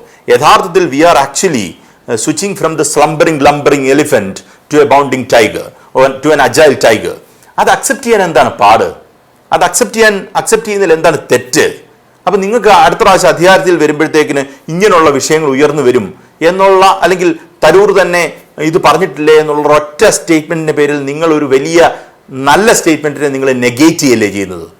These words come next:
എങ്ങനെ, എങ്ങോട്ടാണ് ഇത് പോകുന്നത്? എങ്ങനെയാണ്, ഏഹ്, രാഷ്ട്രീയ പ്രവർത്തനത്തിൽ ഇങ്ങനെ നമുക്ക് മുന്നോട്ട് പോകാൻ കഴിയുക?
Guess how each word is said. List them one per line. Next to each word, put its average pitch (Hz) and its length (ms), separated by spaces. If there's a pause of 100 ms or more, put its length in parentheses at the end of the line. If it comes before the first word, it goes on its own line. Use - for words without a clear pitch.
(380)
എങ്ങനെ, 202 260
എങ്ങോട്ടാണ് 156 600
ഇത് 107 60
പോകുന്നത്? 101 440
എങ്ങനെയാണ്, 175 380
ഏഹ്, 127 720
രാഷ്ട്രീയ 151 340
പ്രവർത്തനത്തിൽ 139 580
ഇങ്ങനെ 139 240
നമുക്ക് 117 200
മുന്നോട്ട് 113 280
പോകാൻ 107 160
കഴിയുക? 98 240